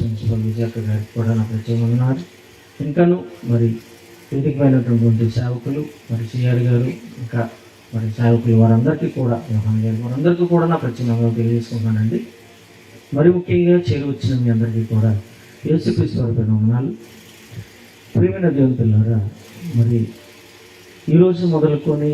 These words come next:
ఏడవ తేదీ వరకు ఈ సువార్త సభలు మరి తమ్ముడు కిషోర్ గారి ఆధ్వర్యంలో జరుగుతున్న విధానం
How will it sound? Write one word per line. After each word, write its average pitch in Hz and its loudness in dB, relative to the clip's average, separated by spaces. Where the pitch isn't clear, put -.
ఏడవ 117 2
తేదీ 113 2
వరకు 110 0
ఈ 123 0
సువార్త 147 2
సభలు 110 0
మరి 113 4
తమ్ముడు 120 6
కిషోర్ 131 0
గారి 120 2
ఆధ్వర్యంలో 113 2
జరుగుతున్న 120 2
విధానం 113 6